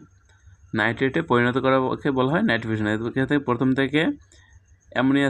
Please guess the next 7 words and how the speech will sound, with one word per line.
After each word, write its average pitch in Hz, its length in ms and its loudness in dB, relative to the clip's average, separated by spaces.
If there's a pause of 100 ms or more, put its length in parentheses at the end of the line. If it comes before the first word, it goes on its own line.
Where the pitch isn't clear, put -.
থাকে, - 280 -2 (720)
এটা 127 140 0 (180)
প্রথম 135 380 0 (580)
ধাপে 123 360 0 (680)
নাইট্রোসোমানাস 135 800 2 (140)
ও - 20 -4 (160)
নাইট্রোকক্কাস 131 760 0